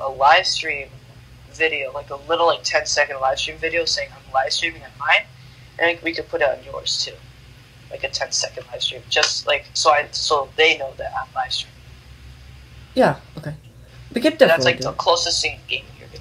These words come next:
Speaker 1: get on your channel.
Speaker 2: Yeah, 'cause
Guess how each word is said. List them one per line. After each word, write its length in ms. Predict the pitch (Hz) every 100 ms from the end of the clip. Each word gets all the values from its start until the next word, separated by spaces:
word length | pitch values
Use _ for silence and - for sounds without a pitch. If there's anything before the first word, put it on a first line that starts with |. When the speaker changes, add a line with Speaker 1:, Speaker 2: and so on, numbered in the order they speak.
| -
Speaker 1:
get 200 | - 120 - - - -
on 160 | 139 -
your 120 | 139
channel. 200 | - - - - - - - - -
Speaker 2:
Yeah, 300 | 185 139 143
'cause 500 | 185 156 147 -